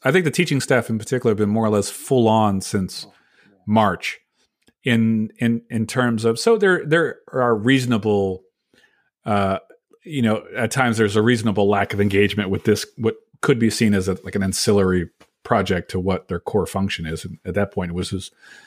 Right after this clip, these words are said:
Speaker 1: to start teaching online and start converting all their courses into the online space. But we're returning slowly.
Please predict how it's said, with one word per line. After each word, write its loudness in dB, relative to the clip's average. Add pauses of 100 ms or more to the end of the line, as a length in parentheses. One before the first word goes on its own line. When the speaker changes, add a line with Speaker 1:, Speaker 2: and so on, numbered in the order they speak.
Speaker 1:
to 0
start 0
teaching -2
online 2
and -6
start -4 (400)
converting 2
all -2
their -4
courses -4
into -6
the -4
online -6
space. -2
But -14 (1120)
we're 4
returning 0
slowly. -4